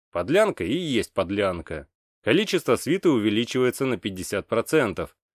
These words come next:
Егор смог перехватить их, за ним теперь бегает приличная толпа. А королева использует новый прием – вращение подсечка хвостом, сбивая с ног всех стоящих рядом. «Не подходи!» командует мне Кирилл.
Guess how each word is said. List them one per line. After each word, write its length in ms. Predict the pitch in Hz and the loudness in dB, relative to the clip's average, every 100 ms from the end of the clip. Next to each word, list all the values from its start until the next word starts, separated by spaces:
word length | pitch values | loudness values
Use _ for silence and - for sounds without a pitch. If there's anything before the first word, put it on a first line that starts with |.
| _ | _
Егор 380 | - 107 160 214 | -4 2 4 4
смог 260 | - 151 - | 4 0 0
перехватить 640 | 131 113 123 156 170 101 | -2 0 0 0 -4 -6
их, 240 | 82 71 _ | -8 -10 _
за 240 | - 80 95 | -8 -2 2
ним 220 | 151 202 | 2 0
теперь 320 | 123 - 143 | -2 0 -2
бегает 420 | 92 120 131 151 | 2 2 2 0
приличная 520 | - 104 95 - 107 98 | 0 -2 -2 -4 -4 0
толпа. 540 | 120 117 143 107 78 _ _ _ _ | 0 2 4 4 0 _ _ _ _
А 80 | - | -4
королева 460 | 107 113 180 214 131 | 2 4 4 2 0
использует 600 | - 151 175 151 123 - | 0 0 2 2 0 0
новый 260 | 104 104 | 0 0
прием – 580 | 107 131 160 156 95 71 _ - | 0 0 2 2 0 -4 _ -8
вращение 600 | 87 95 - 190 185 117 | -4 -2 0 0 0 -2
подсечка 520 | 101 - 107 - 113 | -4 -4 -6 -4 -4
хвостом, 600 | 117 123 - 160 98 76 - | 0 -2 2 4 4 0 -10
сбивая 480 | 85 101 123 120 95 | -4 0 4 4 4
с 80 | |
ног 240 | 131 180 - | 0 0 0
всех 240 | - 147 | -2 -2
стоящих 560 | - 98 98 101 113 127 | -2 -2 0 -2 -4 0
рядом. 480 | 139 104 85 76 - _ _ _ | 4 4 0 -6 -12 _ _ _
«Не 180 | 90 117 | 2 4
подходи!» 640 | 143 131 175 185 196 101 71 - _ _ _ | 6 6 6 6 4 2 0 -16 _ _ _
командует 560 | 123 123 113 101 101 | 4 6 4 2 -2
мне 220 | 113 110 101 | -2 -4 -2
Кирилл. 480 | 127 123 110 80 | -2 0 0 -2